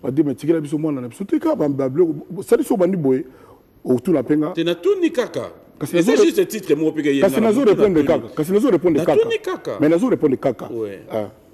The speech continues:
Speaker 1: Nazo répondre kaka. Suku fo tu na penga, petit frère Jésus na yembelaki nani ? Apôtre la bolingo na yembelaki nani ?
Speaker 2: Mm.
Speaker 1: Dieu voit tout na yembelaki nani ? Tchatcho du sorcier na yembelaki nani ?
Speaker 2: Mm.
Speaker 1: Euh, récemment awa Kofi Conforme na yembelaki nani ?
Speaker 2: Mm.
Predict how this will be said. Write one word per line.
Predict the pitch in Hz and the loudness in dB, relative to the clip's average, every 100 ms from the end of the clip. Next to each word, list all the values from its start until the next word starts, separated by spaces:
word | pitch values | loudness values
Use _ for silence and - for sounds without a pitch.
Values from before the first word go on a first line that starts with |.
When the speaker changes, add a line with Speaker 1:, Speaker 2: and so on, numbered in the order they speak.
| _ _ - | _ _ -4
Speaker 1:
Nazo | 151 | 2
répondre | 196 147 180 165 180 | 2 4 2 2 2
kaka. | 156 123 123 - - - - - _ | 0 -2 -8 -16 -20 -20 -20 -20 _
Suku | - 196 | -4 -2
fo | 220 220 | 0 0
tu | 196 | 2
na | 156 | 2
penga, | 190 214 233 - _ _ _ _ _ | 0 -2 -6 -12 _ _ _ _ _
petit | 160 202 | -2 0
frère | - 180 131 | -2 0 0
Jésus | 120 135 | -2 -4
na | 135 | -4
yembelaki | 143 180 | -2 -4
nani ? | 226 277 - _ _ _ _ _ - | -6 -10 -18 _ _ _ _ _ -10
Apôtre | 151 202 190 139 | -2 0 2 0
la | 127 | 0
bolingo | 123 120 120 | 0 -2 -4
na | 127 | -2
yembelaki | 160 196 240 | -2 -2 -4
nani ? | 254 - _ _ | -8 -12 _ _
Speaker 2:
Mm. | 98 - | -20 -16
Speaker 1:
Dieu | 117 135 196 | -4 2 2
voit | 160 165 | 4 2
tout | 160 131 | 0 0
na | |
yembelaki | 143 190 208 220 | 0 0 0 0
nani ? | 254 262 294 - - - | 0 0 -2 -8 -20 -20
Tchatcho | - 247 180 151 | 2 2 4 2
du | 139 | 2
sorcier | - 139 - 139 | 0 0 0 -2
na | 131 | 0
yembelaki | 185 214 220 226 | 0 0 0 0
nani ? | 254 262 | 0 0
Speaker 2:
Mm. | 285 - - - - | -4 -14 -20 -18 -4
Speaker 1:
Euh, | 139 139 | 0 2
récemment | 151 165 185 190 - | 2 0 0 -2 -2
awa | 175 160 127 120 117 - - _ | 0 2 0 -2 -12 -16 -20 _
Kofi | 170 - 175 | 0 2 0
Conforme | 160 - 156 | 0 0 0
na | 135 | 0
yembelaki | 156 220 247 | -2 -2 -2
nani ? | 240 110 | -4 -10
Speaker 2:
Mm. | - _ _ | -16 _ _